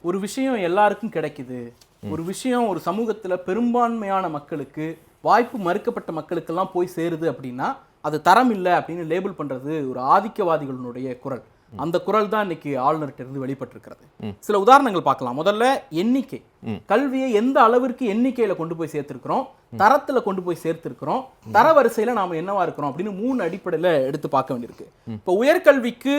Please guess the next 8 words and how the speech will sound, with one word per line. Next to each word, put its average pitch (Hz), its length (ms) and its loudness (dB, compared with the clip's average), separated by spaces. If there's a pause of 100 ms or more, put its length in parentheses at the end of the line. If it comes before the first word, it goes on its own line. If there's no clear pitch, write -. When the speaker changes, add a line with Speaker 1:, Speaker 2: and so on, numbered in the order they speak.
(240)
Speaker 1:
பன்னெண்டாம் 240 380 4
வகுப்பு 208 220 -2
முடிச்சுட்டு 247 580 -6
போகக்கூடிய 202 500 2
மாணவர்களுடைய 180 580 0
எண்ணிக்கை 175 400 -4 (300)
தமிழ்நாட்டுல 202 600 -2
நூத்து, 214 400 -4